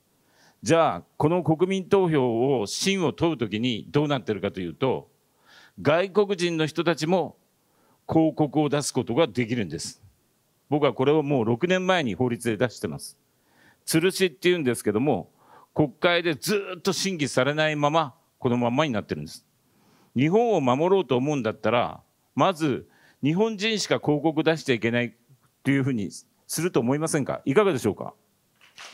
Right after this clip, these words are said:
当然ですよね。だから名ばかりなんです。このパンデミック合意と言われるもの、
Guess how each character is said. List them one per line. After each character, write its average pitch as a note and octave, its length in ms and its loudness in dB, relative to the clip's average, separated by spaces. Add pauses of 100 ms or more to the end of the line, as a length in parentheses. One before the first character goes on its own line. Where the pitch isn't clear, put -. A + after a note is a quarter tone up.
(1900)
当 D#3+ 160 2
然 F3 200 2
で G#3 100 4
す F3+ 100 -2
よ A#2 100 2
ね。 G#2+ 140 2 (800)
だ D#3 80 2
か D3+ 40 2
ら C#3 60 2
名 C3+ 180 2
ば E3+ 120 2
か A#3 120 -2
り A3+ 80 0
な G#3 140 0
ん G#2 40 -4
で E2+ 80 -8
す。 - 160 -18 (480)
こ D3+ 100 0
の D3 100 -2
パ D#3+ 180 0
ン F3 60 -4
デ F3+ 80 2
ミ F#3 80 -2
ッ D#3+ 80 -10
ク E3+ 420 -2 (560)
合 E3+ 260 4
意 C3+ 100 -2
と A#2+ 120 0
言 A#2 120 2
わ C3 100 4
れ C3 80 2
る B2+ 100 0
も B2 140 2
の、 - 260 -2